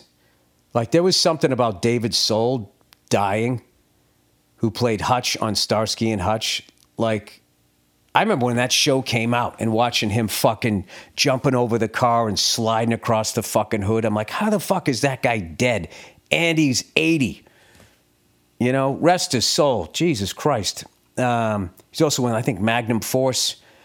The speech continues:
um, with Clint Eastwood. And, um, I, it just, I went down, you know, like, they call, like, death scrolling or whatever on Instagram. I went on, like, a death scroll.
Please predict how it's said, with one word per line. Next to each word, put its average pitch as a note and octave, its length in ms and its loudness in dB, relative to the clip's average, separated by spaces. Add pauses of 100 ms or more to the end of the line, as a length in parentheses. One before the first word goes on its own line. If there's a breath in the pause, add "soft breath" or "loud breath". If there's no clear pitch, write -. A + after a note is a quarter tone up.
(460 soft breath)
um, G#2 340 -2
with F#2 120 -6
Clint B2+ 260 0
Eastwood. A#2 500 -2 (920 soft breath)
And, G#2+ 420 0
um, F#2+ 380 -2 (260)
I, A#2+ 140 0
it B2+ 180 -2
just, - 300 -2 (100)
I B2 100 4
went C#3 260 0
down, A#2+ 220 2
you C#3 80 2
know, C#3+ 80 2
like, C3 180 -2
they A#2+ 100 0
call, B2 160 0
like, G2 200 -2
death G#2 180 0
scrolling A2+ 500 -2
or A2 80 0
whatever G#2+ 280 0
on F2+ 100 -2
Instagram. A2 520 -2
I A#2 80 2
went C3 180 0
on, A2+ 160 0
like, G#2 300 -2 (140)
a G2+ 120 0
death G#2 320 -2
scroll. - 440 -6